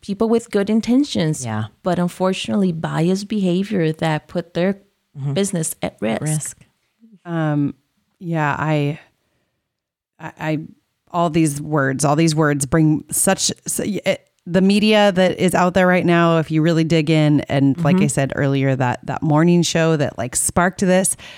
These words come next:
Speaker 3: So
Speaker 2: Yeah.
Speaker 3: I, I worked in the corporate world for eleven years
Speaker 1: Mm-hmm.
Speaker 3: before I, uh, took that leap and, and
Speaker 1: Mm-hmm.
Speaker 3: started this. And, and I have to say that,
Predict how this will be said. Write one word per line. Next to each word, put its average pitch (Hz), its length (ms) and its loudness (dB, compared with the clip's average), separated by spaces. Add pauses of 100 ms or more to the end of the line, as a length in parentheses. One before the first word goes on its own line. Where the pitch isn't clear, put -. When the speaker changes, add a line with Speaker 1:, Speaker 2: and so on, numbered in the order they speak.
(160)
Speaker 3:
So 196 380 0 (100)
Speaker 2:
Yeah. 120 260 0
Speaker 3:
I, 202 80 2
I - 40 4
worked 208 340 0
in 160 580 2 (140)
the 165 120 -4
corporate 156 280 -4
world 151 320 0
for 156 220 -2
eleven 147 440 2
years 156 440 2
Speaker 1:
Mm-hmm. 190 80 -6
Speaker 3:
before 160 540 0
I, 143 440 -2 (100)
uh, 143 360 -8
took - 240 -6
that 143 180 -2
leap 143 320 0
and, 131 320 0
and 147 160 0
Speaker 1:
Mm-hmm. 175 80 -2
Speaker 3:
started 139 280 -2
this. 143 300 -2
And, 139 180 0 (460)
and 185 160 2
I 180 60 2
have 190 180 0
to 240 100 0
say 302 300 0
that, 190 300 0